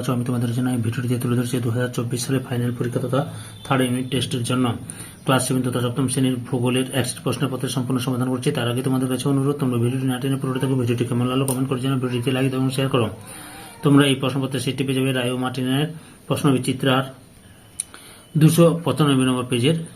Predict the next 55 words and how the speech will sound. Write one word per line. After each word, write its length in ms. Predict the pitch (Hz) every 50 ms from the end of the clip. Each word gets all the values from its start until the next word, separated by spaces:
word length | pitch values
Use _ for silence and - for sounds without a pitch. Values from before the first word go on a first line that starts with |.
| - -
চার 160 | 131 127 135
নম্বর 240 | 143 139 127 123 117
সেট, 200 | - - 147 147
স্কুলের 300 | - - - 131 131 127
নাম 140 | 127 127 123 117 -
হেয়ার 160 | - 127 127
স্কুল। 300 | 123 - - - 127 147 151 -
এই 100 | 139 120 117
স্কুলে 180 | - 143 135 127
যে 100 | 123 123
প্রশ্নপত্রের 500 | - 123 117 - 131 135 131 131 127 -
সেটটি 180 | - 123 127 131
রয়েছে, 220 | 127 127 120 - 143 120
সেই 120 | 127 120
সেটটি 160 | 123 120 - -
সম্পূর্ণ 300 | - 127 120 127 131 123 120
সমাধান 240 | 131 123 117 123 123 127
করছি। 220 | 123 120 - 127 98 - - - - - - - - - - - - - - - - - - -
প্রথম 180 | 156 135 - 156
প্রশ্ন, 180 | 139 123 135
একে 160 | 127 123 127 131
থেকে 160 | 127 131 120
সঠিক 240 | 120 139 120 135 127
উত্তরটি 280 | 127 123 143 - - 127
নির্বাচন 340 | 120 120 120 123 123 135 127
করো। 200 | 123 123 117 113 113 - - - - - -
প্রথম 220 | 135 120 143 135
প্রশ্ন, 180 | 135 131 120 123 107 113
পৃথিবী 260 | 131 120 - 147 139 139 127
ও 20 |
সূর্যের 340 | 120 - 135 120 120 131 127
মধ্যে 200 | 127 123 131 123
সবচেয়ে 360 | - 143 117 123 - 143 135
দূ-, 240 | 117 117 113 131 120
সর্বোচ্চ 260 | 120 123 131 135 135 139
দূরত্ব 340 | 123 120 120 120 120 - 131
দিন 220 | 117 123 123 123
হয়, 200 | 120 123 123 107 104
দূরত্বে 280 | 123 123 117 - 131
দিন 140 | 120 123 127
হয় 180 | 127 120 101 - - - - - - - - - -
একুশে 300 | 151 135 - 160 139 131 127
জুন, 160 | 127 123 131 131 131 -
চৌঠা 280 | 123 123 120 127 131 127
জুলাই, 260 | 123 127 127 127 123 120 - -
তেসরা 280 | 120 113 117 135 127
জানুয়ারি, 340 | 117 123 123 127 123 120 127
বাইশে 260 | 120 123 117 113 135
ডিসেম্বর। 300 | 127 117 120 135 123 113
সঠিক 200 | 110 131 131 135
উত্তরটি 280 | 127 127 131 139 - 127
হলো 100 | 123 120
অপশন 220 | 120 123 139 131 120
বি 120 | 127 127
তে 120 | 123 127